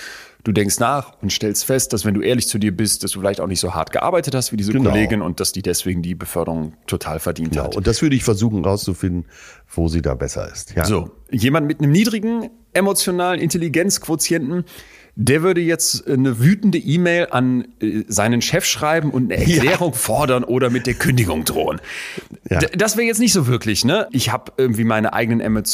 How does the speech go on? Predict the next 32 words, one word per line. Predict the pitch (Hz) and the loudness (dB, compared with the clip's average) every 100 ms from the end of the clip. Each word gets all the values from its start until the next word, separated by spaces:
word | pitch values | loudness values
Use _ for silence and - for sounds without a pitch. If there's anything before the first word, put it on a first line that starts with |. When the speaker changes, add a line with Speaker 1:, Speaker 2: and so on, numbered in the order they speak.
| - | 0
Speaker 1:
Emotionen | 110 107 110 110 | 0 0 0 0
wirklich | 104 117 120 | 0 -2 -2
verstanden | 120 101 - 104 107 | -2 -2 -2 0 0
und | - 101 | 0 -2
sie | - | -2
akzeptiert. | 92 - 110 - - 90 73 - - | -4 -2 -2 -2 -2 0 0 -6 -6
Und | 143 139 - _ - | -2 -2 -4 _ -4
wenn | 135 165 | 0 2
man | 175 | 2
das | 220 | 0
jetzt | 240 - | 0 0
hört, | 180 226 - | 0 0 -2
glaub | 165 170 | -2 0
ich, | 165 | 0
haben | 151 | 0
wir | 143 | 2
auch | 123 127 | 0 -2
sofort | 113 160 196 214 | 0 0 0 -4
so | - | -2
eine | 165 156 | -4 -2
Person | 156 143 170 | -2 -2 -2
vor | 135 | 0
Augen, | 107 131 151 | 0 0 0
die | 131 | 0
genauso | 113 110 147 135 | 2 2 2 0
reagiert | 127 120 101 139 165 | 0 0 2 0 0
und | 123 | 0
denken | 131 127 | 0 2
jetzt | 151 | 2
Speaker 2:
Genau. | 185 | 2
Speaker 1:
direkt, | 127 131 | 2 0
ja, | - | -2